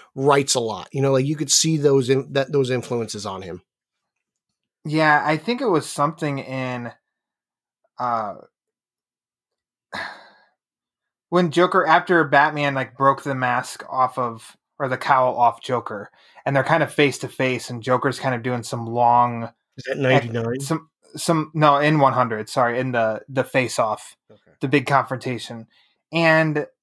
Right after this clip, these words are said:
Speaker 2: there's just, like, some of that I did relate to a little, uh, I don't know, it, it did relate a little to the times. And I was like, "Am,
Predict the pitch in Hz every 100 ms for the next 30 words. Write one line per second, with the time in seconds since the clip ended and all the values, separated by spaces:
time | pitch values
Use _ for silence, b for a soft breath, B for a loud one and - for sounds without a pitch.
0 | _ _ _ _ _ _ _ - 160 180
1 | 175 190 196 - - - 202 214 165 160
2 | 156 143 147 139 135 127 123 104 - 147
3 | 139 127 120 113 - _ _ _ _ _
4 | - 135 139 135 127 120 - 113 107 104
5 | 95 _ _ _ _ _ _ _ _ _
6 | _ _ _ _ _ _ _ _ _ _
7 | _ _ _ - 165 156 185 - 185 185
8 | 196 190 175 156 143 151 147 156 147 -
9 | 147 127 - 139 131 131 123 117 135 143